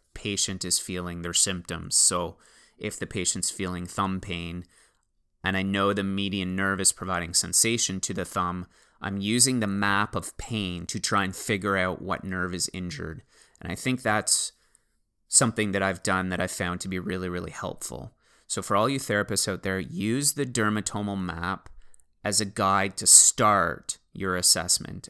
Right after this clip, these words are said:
And while dermatomes are overlapping and not always perfect,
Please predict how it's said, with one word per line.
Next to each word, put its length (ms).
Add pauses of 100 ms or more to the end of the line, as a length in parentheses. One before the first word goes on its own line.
And 220
while 320
dermatomes 1000 (500)
are 220
overlapping 800
and 80
not 180
always 380
perfect, 800